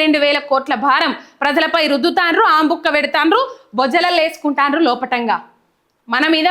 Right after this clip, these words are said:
భారం రుద్దుతా ఉన్నారు తెలంగాణ ప్రజలారా, మీరు అర్థం చేసుకోవాలి. నాలుగు రూపాయలు ఎక్కువనా,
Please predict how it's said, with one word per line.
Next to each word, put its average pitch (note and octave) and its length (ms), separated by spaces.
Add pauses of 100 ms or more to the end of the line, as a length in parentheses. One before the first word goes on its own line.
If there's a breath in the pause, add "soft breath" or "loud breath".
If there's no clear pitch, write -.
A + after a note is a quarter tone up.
భారం D4 320
రుద్దుతా D4+ 300 (100)
ఉన్నారు C#4+ 280
తెలంగాణ C4 380 (100)
ప్రజలారా, B3 380
మీరు E4+ 200
అర్థం G#3 300
చేసుకోవాలి. F#3+ 460 (440 loud breath)
నాలుగు F4+ 260
రూపాయలు F4+ 280
ఎక్కువనా, D#4+ 320